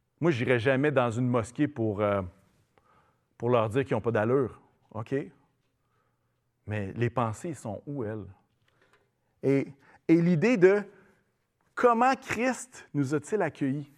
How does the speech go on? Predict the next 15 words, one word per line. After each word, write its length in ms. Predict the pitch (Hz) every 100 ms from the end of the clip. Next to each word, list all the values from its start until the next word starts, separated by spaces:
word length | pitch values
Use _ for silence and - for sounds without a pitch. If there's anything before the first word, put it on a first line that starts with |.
| _ _
Ça, 140 | 233
c'est 100 | -
la 140 | 170
question, 320 | - 151 240 226
parce 180 | 147
que 140 | - 151 - -
c'est 160 | -
pas 140 | 185 269
juste 220 | 285 269
l'idée 220 | 220 208
d'accueillir 460 | 226 202 190 208 233
les 200 | 170 151
autres, 380 | 220 254 - 123 104 _ -
le 120 | 131
différent, 520 | 131 - 165 208 254